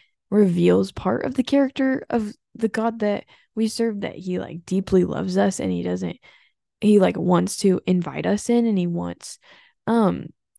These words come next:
to come in and not a way that just, like, overpowers, but, um, he came, like, to be in this world and to be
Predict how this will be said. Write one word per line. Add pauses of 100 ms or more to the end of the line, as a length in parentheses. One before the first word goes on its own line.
(400)
to
come
in
and
not
a
way
that
just,
like,
overpowers, (160)
but, (480)
um,
he
came,
like,
to
be (120)
in
this
world (200)
and (280)
to
be